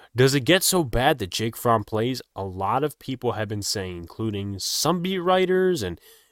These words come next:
Jerry Chaplinsky said it, and Film Talk Football said it,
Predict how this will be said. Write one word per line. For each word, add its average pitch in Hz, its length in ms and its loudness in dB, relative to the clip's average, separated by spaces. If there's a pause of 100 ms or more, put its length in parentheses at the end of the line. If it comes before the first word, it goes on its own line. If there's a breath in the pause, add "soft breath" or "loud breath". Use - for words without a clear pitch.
(100)
Jerry 143 280 4
Chaplinsky 135 640 -2
said 120 280 0
it, 117 200 4
and 92 200 -8
Film 131 260 -2
Talk 120 340 0
Football 104 420 -2
said 98 260 -4
it, 95 160 -2